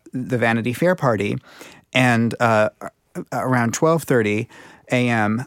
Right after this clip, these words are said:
I decided to just take one last look at the dance floor and then go home and write my story for The New Yorker about the whole night. Um, and I was on the dance floor,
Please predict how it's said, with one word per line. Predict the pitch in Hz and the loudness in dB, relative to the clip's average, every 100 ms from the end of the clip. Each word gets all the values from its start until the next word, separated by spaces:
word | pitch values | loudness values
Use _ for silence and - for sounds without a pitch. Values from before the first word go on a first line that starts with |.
| - | -4
I | 123 120 | -2 -2
decided | 123 120 131 135 | -2 0 0 0
to | - 120 | -4 -4
just | - 120 | -4 -4
take | 123 113 | -4 -2
one | 165 | 0
last | 180 165 156 | 0 0 -2
look | 143 | -2
at | |
the | 127 | -2
dance | 117 113 - | -2 -2 -2
floor | 113 110 | -2 -2
and | 107 | -2
then | 104 | -2
go | 107 | -4
home | 104 113 104 107 113 _ _ _ _ _ - - | -2 -2 -2 -4 -10 _ _ _ _ _ -6 0
and | 120 | 2
write | 107 110 | 2 0
my | 110 | -2
story | - 113 110 104 | 0 0 0 -2
for | - | -2
The | 107 | -4
New | 104 | 0
Yorker | 120 131 127 | 0 0 0
about | 107 104 107 - | 2 0 0 -4
the | 101 | -4
whole | 113 | 0
night. | 117 135 110 104 - - - - - - | 2 2 0 -4 -12 -20 -20 -20 -20 -4
Um, | 135 123 127 - | 0 0 -2 -2
and | 131 | 0
I | |
was | 127 131 | 0 -2
on | 156 202 | 0 0
the | 185 | 2
dance | 143 131 - | 2 0 0
floor, | 131 113 117 | 0 0 0